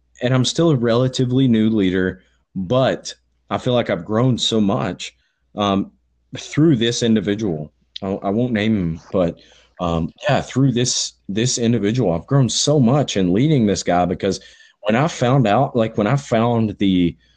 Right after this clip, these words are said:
uh, I read enough about leadership and I found the willpower to forgive this guy,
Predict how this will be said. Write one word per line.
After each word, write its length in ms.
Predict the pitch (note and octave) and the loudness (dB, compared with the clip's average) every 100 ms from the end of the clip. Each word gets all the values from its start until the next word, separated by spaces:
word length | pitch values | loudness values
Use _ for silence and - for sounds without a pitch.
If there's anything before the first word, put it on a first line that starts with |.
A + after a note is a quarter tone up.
| _ _ - | _ _ -6
uh, 180 | E2+ - | -4 -2
I 100 | F#2 | -2
read 320 | F#2 G2+ A2+ | 0 0 0
enough 400 | A2 G2 G2+ - | 0 0 -2 -4
about 320 | G2+ F#2 F#2+ | -4 -2 -2
leadership 560 | G2 G2 A2 - A2+ - F#2 | 0 0 -2 -2 -4 -2 -4
and 80 | |
I 80 | F2 | -4
found 400 | E2 G2+ F#2+ F#2+ | -2 -2 0 0
the 120 | F2+ E2 | 0 0
willpower 640 | F#2 F#2+ F#2+ F#2 F#2+ F#2+ | 0 0 -2 -4 -2 -4
to 180 | - F2 | -6 -8
forgive 400 | - D#2+ F2+ F#2 | -6 -2 -2 0
this 160 | G2+ - | -2 -2
guy, 300 | A2 A2+ | -2 -2